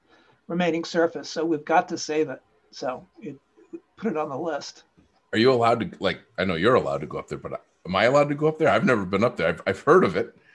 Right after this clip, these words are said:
Speaker 2: I've heard sto-,
Speaker 1: Yeah,
Speaker 2: you know,
Speaker 1: we
Speaker 2: stories and things, but I've never gotten past. I think there's, like, a,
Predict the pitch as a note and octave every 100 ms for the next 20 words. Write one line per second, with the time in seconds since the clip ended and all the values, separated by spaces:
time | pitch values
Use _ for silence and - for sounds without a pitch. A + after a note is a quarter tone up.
0 | _ _ - F2+ A2+ F2+ - _ - -
1 | C3 - C#4 E3+ G#2+ - - D3+ F3 D3+
2 | A2+ A2+ F#2 G2 A2 A2 G2+ G2+ B2+ D3
3 | C3+ C#3 B2 A#2 C3+ C3+ A#2 A2+ C3 C3+
4 | G3+ - F#2